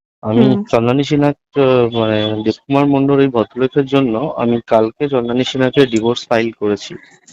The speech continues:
Speaker 2: আচ্ছা।
Speaker 1: ওকে, তো আপনি
Speaker 2: হুম।
Speaker 1: বুঝতে পারছেন কি ব্যাপারে কথা বলতে চাইছি?
Speaker 2: হ্যাঁ, হ্যাঁ,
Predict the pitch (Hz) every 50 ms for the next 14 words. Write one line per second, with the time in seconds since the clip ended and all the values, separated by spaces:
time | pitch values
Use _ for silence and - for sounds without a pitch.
0 | _ - 240 220 208 - - - 190 185 - - _ _ _ _ _ _ _ _
1 | _ _ _ _ _ _ - 113 - - 107 - - _ _ _ _ _ _ _
2 | 120 117 117 120 123 127 127 - - 160 147 151 147 - - 143 135 - 139 127
3 | 123 117 - 123 123 117 - 110 - 113 110 110 107 107 - _ - 101 - 110
4 | 110 - 254 254 247 226 208 - - 220 202 185